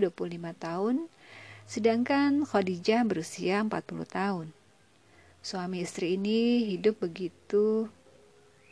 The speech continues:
berbahagia selama kurang lebih dua puluh lima tahun, hingga akhirnya Khadijah meninggal dunia pada usia enam puluh lima tahun,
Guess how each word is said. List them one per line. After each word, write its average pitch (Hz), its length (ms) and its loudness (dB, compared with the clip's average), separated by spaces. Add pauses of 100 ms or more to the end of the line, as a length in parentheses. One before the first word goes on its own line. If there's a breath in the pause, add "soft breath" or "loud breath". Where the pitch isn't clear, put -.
berbahagia 185 960 -4
selama 202 480 -2
kurang 196 320 -4
lebih 214 320 -2
dua 180 80 2
puluh 175 400 -8
lima 165 240 -8
tahun, 208 480 -2 (720 loud breath)
hingga 277 320 6
akhirnya 262 480 4
Khadijah 220 560 2
meninggal 190 640 0
dunia 180 400 -4
pada 175 480 -4
usia 214 320 -2
enam 226 160 0
puluh 175 320 -6
lima 165 160 -10
tahun, 160 400 -10